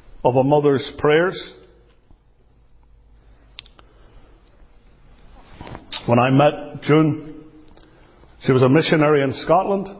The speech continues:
under a mission board that was founded by a Scotsman called James Alexander Stewart. It was because of a phone call from Doctor Stewart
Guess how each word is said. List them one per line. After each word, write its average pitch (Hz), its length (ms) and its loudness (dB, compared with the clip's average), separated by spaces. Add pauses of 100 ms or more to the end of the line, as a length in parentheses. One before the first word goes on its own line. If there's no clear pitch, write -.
(1400)
under 135 200 2
a 127 60 4
mission 180 420 2
board 175 280 2
that 160 60 0
was 139 240 -6
founded 160 360 0
by 156 140 0
a 135 40 -4 (140)
Scotsman 139 560 -6 (340)
called 123 380 -4 (160)
James 135 500 -2
Alexander 123 640 -2
Stewart. - 460 -6 (1800)
It 117 100 0
was 127 160 -2
because 135 320 2
of 139 60 2
a 127 160 0
phone 175 260 2
call 135 320 0
from 127 160 -6
Doctor 127 340 -4
Stewart 135 440 -4